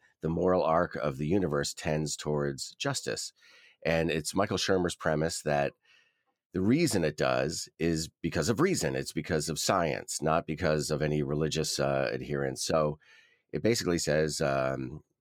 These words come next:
you know, the, the whole method of thinking that science provides us actually makes us better people. Um, but the book itself is really fun because mostly it's filled with examples of us not being very good people, and they're very juicy.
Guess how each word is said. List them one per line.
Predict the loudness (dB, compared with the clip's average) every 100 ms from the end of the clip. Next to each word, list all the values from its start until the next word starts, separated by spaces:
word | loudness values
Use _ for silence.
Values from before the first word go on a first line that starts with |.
| -6
you | -4
know, | -4 -6 _ _ _ _ _ -8
the, | -2 -2
the | 0 -2
whole | 2 2 2 -2 _ _ _ _ _ _ -2
method | 2 2 2
of | 0
thinking | 0 -2 0 0
that | 0 0
science | 2 2 2 -2
provides | 0 2 2 2
us | 0 -2 -4
actually | -4 -2 -2
makes | -2 -2 -2
us | -4
better | -2 -2
people. | -4 -8 -8 -10 -10 -18 -20 -20 -20 -4
Um, | 0 2 0 -2 -4 0
but | 2 2
the | 0
book | 0 2
itself | 2 2 2 0
is | -2
really | 0 0
fun | -2 0 0 0
because | -2 0 0 -2 -8 -16 -10
mostly | -2 2 4 2 0 0 2 0 -4 -10 -20 _ _
it's | -8 0
filled | 2 2
with | 2
examples | -2 2 2 2 0 -2
of | -2 0
us | -2 0
not | 0 0 0
being | -2 -2 -2
very | -2 -2
good | -4 -6
people, | -6 -2 -2
and | -2 -2
they're | -2
very | 0 0 0
juicy. | -2 -4 -4 -8